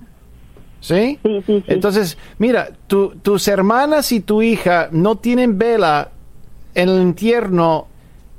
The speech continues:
Speaker 1: refiriéndome a la, la relación que tú tienes con la menor. Nada.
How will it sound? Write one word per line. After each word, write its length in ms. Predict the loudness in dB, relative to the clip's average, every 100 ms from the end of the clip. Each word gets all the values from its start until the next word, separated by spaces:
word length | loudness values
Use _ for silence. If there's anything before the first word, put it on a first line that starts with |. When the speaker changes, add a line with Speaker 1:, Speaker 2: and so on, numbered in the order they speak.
| -12
Speaker 1:
refiriéndome 880 | -2 0 0 0 0 2 2 2 2
a 100 | 2
la, 120 | 2
la 180 | 2 2
relación 600 | 2 2 0 0 -2 -2
que 120 | -2
tú 140 | -4 -4
tienes 380 | 0 0 0
con 140 | 0 0
la 80 | 2
menor. 400 | 0 0 -4 -12 -20 -20 -20 -20 -20 -20 -20 -20 -8
Nada. 360 | -2 0 0